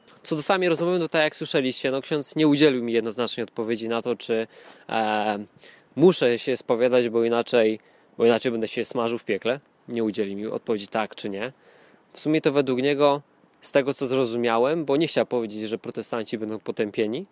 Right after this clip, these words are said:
więc stwierdził, że, e, to wszystko zależy od tego, gdzie jesteś ochrzczony.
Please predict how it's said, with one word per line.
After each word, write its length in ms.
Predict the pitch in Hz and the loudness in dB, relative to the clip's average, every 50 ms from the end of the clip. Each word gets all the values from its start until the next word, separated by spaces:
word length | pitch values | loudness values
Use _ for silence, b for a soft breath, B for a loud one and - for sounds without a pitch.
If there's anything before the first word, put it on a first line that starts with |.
| _ - _ | _ -8 _
więc 180 | - 156 190 - | 2 2 4 4
stwierdził, 580 | - - - - 156 170 165 170 185 190 170 139 | 2 0 2 4 4 6 6 4 2 2 2 2
że, 320 | 117 131 127 143 165 160 - _ _ _ _ _ _ _ _ - | 4 4 4 4 2 0 -6 _ _ _ _ _ _ _ _ -4
e, 320 | 135 135 131 123 127 127 | 0 0 2 2 2 0
to 100 | - - | -2 -4
wszystko 280 | - - - - - 214 | -6 -6 -6 -4 -4 0
zależy 300 | 165 170 165 170 160 165 | 2 2 2 2 2 0
od 80 | 147 - | 0 0
tego, 180 | 160 147 151 | 0 0 0
gdzie 120 | 143 135 143 | 0 -2 -2
jesteś 240 | - - 147 135 | -2 -2 -2 -4
ochrzczony. 480 | 147 135 - - - 123 101 92 98 | -4 -4 -6 -4 -2 -2 -2 -2 -6